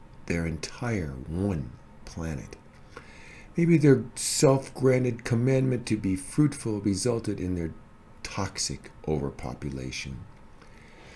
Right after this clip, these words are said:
Certainly the warfare demanded by their many one true gods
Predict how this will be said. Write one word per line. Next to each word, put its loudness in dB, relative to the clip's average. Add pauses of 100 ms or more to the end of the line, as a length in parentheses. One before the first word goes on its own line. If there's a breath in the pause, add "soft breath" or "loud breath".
(300 loud breath)
Certainly 2
the 2
warfare 0
demanded -4
by -2
their -4
many 0
one -2
true -2
gods -6